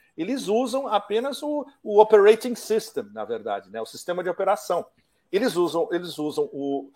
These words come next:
inglês como uma ferramenta de comunicação, que é o que grande parte do planeta faz. Não é que você, se você fala inglês ou se você é fluente,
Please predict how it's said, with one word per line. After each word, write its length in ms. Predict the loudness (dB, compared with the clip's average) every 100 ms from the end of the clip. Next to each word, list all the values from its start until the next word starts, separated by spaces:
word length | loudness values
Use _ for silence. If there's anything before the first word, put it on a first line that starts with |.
| _
inglês 520 | -8 -2 2 4 4
como 380 | -2 -2 -2 -2
uma 220 | -2 -2
ferramenta 480 | 0 0 0 -2 -4
de 80 | -8
comunicação, 640 | -10 -10 -6 -6 -4 -6 -8 _ _ _ _ _ _
que 200 | 0 6
é 180 | 8 8
o 120 | 8
que 120 | 0
grande 320 | 2 4 4
parte 280 | 4 2 2
do 120 | -8
planeta 440 | -4 -2 -2 -4 -6
faz. 520 | 0 2 2 -4 -20 _ -14
Não 140 | -2
é 120 | 2 2
que 120 | 0
você, 500 | 0 -2 0 -2 -2 -6 _ -14
se 100 | -10
você 220 | -2 0
fala 240 | 2 0
inglês 400 | 0 -6 -4 -4
ou 80 | -6
se 100 | -12
você 220 | -12 -8
é 20 |
fluente, 800 | -8 -8 -10 -6 -6 -8 -14 -20